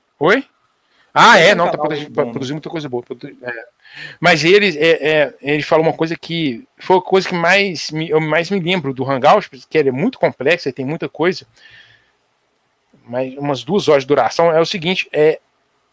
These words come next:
Speaker 1: a graça da arte moderna é, tipo, é, é, tipo, ser um, um, uma, uma antítese da arte clássica, né? Só que a arte clássica, ela vive sozinha. Você vai olhar uma coisa, uma arte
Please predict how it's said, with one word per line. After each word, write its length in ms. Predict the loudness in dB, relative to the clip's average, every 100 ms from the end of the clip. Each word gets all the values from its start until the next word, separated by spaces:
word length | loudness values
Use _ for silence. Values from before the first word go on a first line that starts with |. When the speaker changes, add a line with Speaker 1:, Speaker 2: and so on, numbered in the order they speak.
| _ _ _ _ _ _ _ _ _ 0
Speaker 1:
a 120 | 2
graça 560 | 4 6 6 4 2 2
da 160 | 4
arte 380 | 6 6 4 0
moderna 800 | 0 2 4 4 4 2 0 0 -10 _ _
é, 400 | -2 4 4 4
tipo, 400 | 0 -4 -2 -4 -6 -8
é, 540 | 0 4 6 4 0 _ _ _ _ -14
é, 60 |
tipo, 220 | -10 -6 -4
ser 200 | 2 2
um, 60 |
um, 640 | 2 0 -2 -2 0 2 2
uma, 260 | 0 0 0
uma 200 | 0 0
antítese 640 | 0 -2 0 0 0 -2
da 160 | 2 4
arte 460 | 4 2 -2 -4 -2
clássica, 500 | 2 2 2 -2 -4
né? 180 | -4 -6 _ _ _ _ _ _ _ _
Só 100 | -2 2
que 100 | 4
a 60 |
arte 200 | 4 2
clássica, 380 | 2 4 4 4
ela 160 | 2 2
vive 260 | 2 0
sozinha. 460 | 2 4 2 2 0
Você 260 | 0 -2 4
vai 140 | 6
olhar 320 | 8 8 6
uma 160 | 6 2
coisa, 420 | 0 -2 0 0
uma 200 | 2 0
arte 520 | 2 2 0 -4 -4